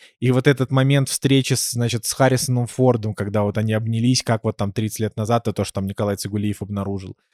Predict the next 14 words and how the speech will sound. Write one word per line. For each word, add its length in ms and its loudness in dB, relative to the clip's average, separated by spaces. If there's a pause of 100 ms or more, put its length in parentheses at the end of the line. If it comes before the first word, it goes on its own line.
(280)
Э, 680 2
типа 180 -4
вот 180 0
он 100 -2
там 180 -2
играл 240 0
ребенка, 640 4 (340)
а 80 -6
Харрисону 400 0
Форду 320 -2
там 160 0
было, 160 0
допустим, 380 -4
лет, 160 -2